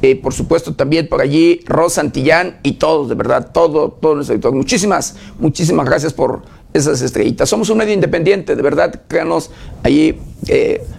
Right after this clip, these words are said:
necesitamos, necesitamos de, de su apoyo. Yo lo espero mañana, mañana ya jueves, de siete a ocho de la mañana,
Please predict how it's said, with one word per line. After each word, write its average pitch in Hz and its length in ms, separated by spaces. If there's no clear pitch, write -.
necesitamos, - 840
necesitamos 147 840
de, 139 360
de 147 160
su - 140
apoyo. 117 480
Yo 269 80
lo 294 60
espero 277 220
mañana, 269 340
mañana 170 280
ya 175 120
jueves, 285 500
de 190 180
siete - 360
a 180 60
ocho 170 220
de 156 80
la 160 80
mañana, 262 460